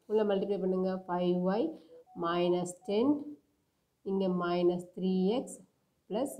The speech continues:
eighteen. So, இங்க coefficient of x நெகட்டிவா இருக்கு. So, இந்த டேர்மை லெஃப்ட் ஹேண்ட் சைடு கொண்டு வரேன். So, அப்ப என்ன வரும் அப்படின்னு பார்த்தீங்கன்னா, five y minus ten plus three x minus eighteen equal to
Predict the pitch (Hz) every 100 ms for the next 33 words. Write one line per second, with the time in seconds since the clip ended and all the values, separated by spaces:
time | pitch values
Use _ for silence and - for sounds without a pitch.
0 | 170 165 160 156 170 160 - - _ 214
1 | 202 202 214 208 208 208 202 202 185 180
2 | 185 180 185 180 190 190 190 180 285 269
3 | 196 170 175 175 185 202 359 - - _
4 | 180 175 196 190 180 185 165 185 175 175
5 | 214 330 - - - _ _ _ _ _
6 | _ 202 190 185 185 196 185 180 175 175
7 | 180 180 175 190 294 - - _ _ _
8 | - 180 180 180 185 190 220 269 226 175
9 | 170 170 175 175 - 208 285 285 - -
10 | _ _ - 208 240 - 196 185 180 175
11 | 220 262 - 165 160 165 170 175 175 -
12 | 175 185 190 190 165 160 165 175